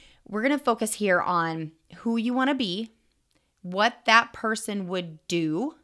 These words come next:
so that you can have what you want to have, okay? So the personality assessments, the Enneagram, the sixteen personalities, all of that stuff is really great for figuring out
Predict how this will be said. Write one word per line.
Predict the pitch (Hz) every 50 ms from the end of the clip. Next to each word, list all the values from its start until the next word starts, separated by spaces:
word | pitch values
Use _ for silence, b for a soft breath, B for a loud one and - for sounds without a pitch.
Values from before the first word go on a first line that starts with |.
| _ _ _ _ _ _ _ _
so | _ - - 214
that | 208 202 165
you | 185 180 185
can | - - 202 196
have | 185 - - - 190 175 170 170 170 170
what | 175 180 165
you | 175 175 175
want | 165 165 170 156 - -
to | - 165
have, | 156 - - 165 156 117 - - - - - - - - _ _ _ _ _ -
okay? | - 160 - - 160 160 160 185 240 240 B B B B B B B B B
So | - - 233 208 202 196 - -
the | 214 226
personality | 208 - - 285 330 330 - 403 294 247 240 247 233 247 240
assessments, | 240 233 - 233 226 220 226 - - 226 220 220 214 -
the | - 160 - -
Enneagram, | - 254 269 277 277 269 269 233 - 247 247 240 240 240 233 226 233 226 202
the | 170
sixteen | - - - 240 - - - 277 254 240
personalities, | - - 240 226 - 233 208 190 196 190 196 196 196 196 - -
all | - 254 311 370
of | 311
that | 285 247 - -
stuff | - - - 190 170 170 170 - B B B B B B
is | - - 233 208
really | 214 214 240 302 330 392 392 285
great | 214 - 180 165 165 175 156 - - - - - - - - - -
for | - - 240 220 208 202 190 185 - - -
figuring | - 311 240 247 254 240 226 208
out | 202 190 -